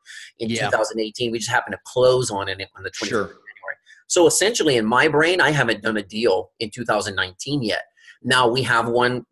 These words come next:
Speaker 1: under contract that's in the pipeline that is just looking awesome, true off market, a really good story. Um, and, and I re-,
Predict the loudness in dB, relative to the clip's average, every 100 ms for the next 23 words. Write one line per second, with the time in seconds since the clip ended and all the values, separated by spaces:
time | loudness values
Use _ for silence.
0 | _ -4 -4 0 0 0 2 2 2 -2
1 | -4 -2 -2 -2 -2 -2 -2 -2 0 0
2 | -2 -2 -6 -6 -10 -2 -2 -2 -4 -6
3 | -2 2 2 2 -4 -4 -2 2 4 2
4 | 0 0 0 0 -2 -4 -14 -10 0 2
5 | 4 4 6 4 2 2 2 4 2 -2
6 | -10 -14 -14 -8 0 2 2 -4 -10 _
7 | _ 2 2 4 4 4 2 2